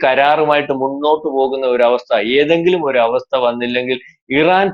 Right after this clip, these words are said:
പറയുന്നു, "ഇനി ലോക ആണവോർജ ഏജൻസിയുടെ കൂടെ സഹകരിക്കുന്നതിനെ പറ്റി ആലോചിക്കണം." അത്തരത്തിൽ ആ സഹകരിക്കുന്ന കാര്യം ഉണ്ടാവത്തില്ല. സഹകരിക്കണമെങ്കിൽ നം-, ഞങ്ങളെ കയറി ഏകപക്ഷീയമായിട്ട് ഉപദ്രവിച്ച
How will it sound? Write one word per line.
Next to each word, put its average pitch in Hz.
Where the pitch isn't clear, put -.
പറയുന്നു, 139
"ഇനി 156
ലോക 147
ആണവോർജ 139
ഏജൻസിയുടെ 135
കൂടെ 127
സഹകരിക്കുന്നതിനെ 127
പറ്റി 113
ആലോചിക്കണം." 127
അത്തരത്തിൽ 151
ആ 131
സഹകരിക്കുന്ന 139
കാര്യം 131
ഉണ്ടാവത്തില്ല. 127
സഹകരിക്കണമെങ്കിൽ 135
നം-, 135
ഞങ്ങളെ 147
കയറി 120
ഏകപക്ഷീയമായിട്ട് 139
ഉപദ്രവിച്ച 139